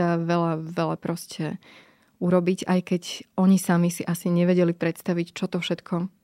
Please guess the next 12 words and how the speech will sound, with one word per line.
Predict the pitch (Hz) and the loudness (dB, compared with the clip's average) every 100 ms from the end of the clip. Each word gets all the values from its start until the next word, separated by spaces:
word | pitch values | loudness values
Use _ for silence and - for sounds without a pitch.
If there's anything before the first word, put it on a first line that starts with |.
| _ | _
bude | 175 180 175 | -4 0 0
v | 170 _ _ _ _ - | -2 _ _ _ _ -4
praxi | 175 170 185 | -4 -2 0
znamenať | 180 175 180 180 175 - | 4 4 4 4 2 -4
pre | - 160 | -6 -6
nejaký | - - - - | -6 -10 -12 -10
ich | 180 165 | -8 -4
život | 185 180 180 175 | -2 0 0 -2
a | 160 185 - - - _ - | -6 -10 -14 -20 -20 _ -6
pre | 170 | -6
ďalšiu | 180 175 185 180 202 | -4 2 4 4 0
budúcnosť. | 170 165 180 - 214 220 - | 0 -2 -4 0 0 0 -6